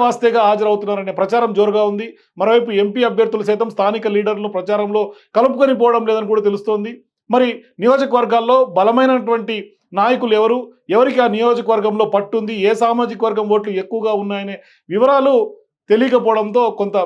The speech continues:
బీఆర్ఎస్ పార్టీ వచ్చే ఎన్నికల్లో విఫలమవుతున్నట్టుగా కూడా పార్టీ నేతలే ఇవాళ అభిప్రాయపడుతున్నటువంటి సందర్భం. అంతేకాకుండా రాష్ట్ర స్థాయిలో పనిచేసినటువంటి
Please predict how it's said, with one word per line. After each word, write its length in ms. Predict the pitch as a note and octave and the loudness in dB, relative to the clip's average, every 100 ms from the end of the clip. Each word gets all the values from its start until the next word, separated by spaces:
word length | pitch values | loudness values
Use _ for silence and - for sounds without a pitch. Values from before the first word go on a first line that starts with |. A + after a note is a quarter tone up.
| D#3+ | 0
బీఆర్ఎస్ 340 | G#3+ A#3 A3 G#3+ | 0 2 2 0
పార్టీ 260 | G3 A3 A#3 | -2 -2 -4
వచ్చే 200 | G3 - A3 | -4 0 -2
ఎన్నికల్లో 380 | G#3 G#3 G#3 F#3 | 0 -4 -2 -4
విఫలమవుతున్నట్టుగా 720 | F3+ A#3 A3+ G#3+ G#3 G3+ G3 F#3+ | -2 0 0 -2 -4 -6 -6 -4
కూడా 140 | A3 A3 | -4 -2
పార్టీ 240 | F#3+ G3 G3 | -4 -2 -8
నేతలే 260 | G3 G#3+ G3+ G3+ _ _ - | -6 -6 -6 -6 _ _ -4
ఇవాళ 180 | F#3 G3+ F3 | 0 2 0
అభిప్రాయపడుతున్నటువంటి 800 | G3+ A3 G3 F#3 F3+ E3+ F3 E3+ | 0 -2 0 -4 -6 -10 -10 -10
సందర్భం. 340 | D#3+ C#3+ A#2+ - _ _ D3+ | -8 -8 -10 -18 _ _ -6
అంతేకాకుండా 560 | F#3+ C4 A3+ G3 G3+ B3+ | 0 2 2 0 -2 2
రాష్ట్ర 240 | G#3 G#3 A#3+ | 2 0 -2
స్థాయిలో 240 | B3 A#3+ A#3 | 0 0 0
పనిచేసినటువంటి 640 | G#3+ G#3+ G#3 G#3 G3 F#3+ | -2 0 -2 -2 -8 -8